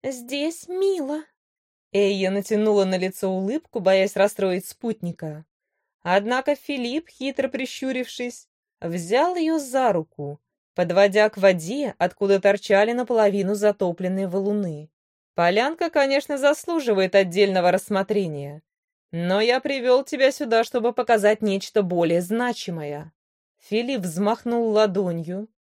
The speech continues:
и на кончиках пальцев у него появились голубые огоньки, которые, оторвавшись от тела, полетели в сторону лениво падающей воды.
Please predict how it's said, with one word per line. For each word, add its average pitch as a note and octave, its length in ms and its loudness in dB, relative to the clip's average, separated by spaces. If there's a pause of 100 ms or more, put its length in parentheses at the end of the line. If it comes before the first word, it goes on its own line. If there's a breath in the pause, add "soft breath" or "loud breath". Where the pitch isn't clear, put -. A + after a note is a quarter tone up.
(300)
и F3+ 120 -2
на A3+ 140 0
кончиках E4+ 600 -4
пальцев C#4 460 2
у C#4+ 40 -2
него B3+ 280 2
появились A3+ 540 0
голубые G#3 560 2
огоньки, G3 800 0 (500)
которые, G#3 640 0
оторвавшись G3 760 2
от G3+ 180 0
тела, G#3+ 400 0
полетели G3+ 500 2
в G3+ 80 -2
сторону A#3 540 2
лениво F#3 480 0
падающей D#3+ 680 0
воды. D3+ 500 -6